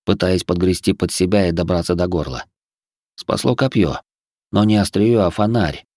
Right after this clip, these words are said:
Тварь, кажется, опасалась света больше, чем железки.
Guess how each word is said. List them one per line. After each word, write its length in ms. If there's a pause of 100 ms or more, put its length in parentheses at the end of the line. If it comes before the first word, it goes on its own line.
(320)
Тварь, 300
кажется, 420
опасалась 460
света 320
больше, 360
чем 160
железки. 540